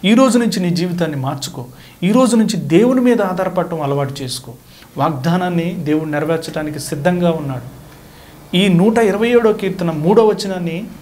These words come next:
వాగ్దానంగా పెట్టుకొని ప్రార్థన చేయడం మొదలుపెట్టు. దేవుడు నీ జీవితంలో త్వరలో ఒక అద్భుత కార్యాన్ని జరిగించడానికి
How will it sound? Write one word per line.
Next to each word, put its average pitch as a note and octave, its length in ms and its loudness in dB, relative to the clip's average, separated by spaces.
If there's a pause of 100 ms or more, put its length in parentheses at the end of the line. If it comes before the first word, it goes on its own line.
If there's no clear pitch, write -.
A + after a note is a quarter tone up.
(200)
వాగ్దానంగా G#3 760 2
పెట్టుకొని F3+ 520 0
ప్రార్థన G3+ 380 0
చేయడం G3+ 340 0
మొదలుపెట్టు. D3+ 500 -4 (1500)
దేవుడు F3 220 6
నీ E3+ 100 4
జీవితంలో E3+ 440 -2
త్వరలో A3 680 2 (600)
ఒక C#3+ 140 -2
అద్భుత F3+ 320 0
కార్యాన్ని D#3+ 460 0
జరిగించడానికి C#3 880 -4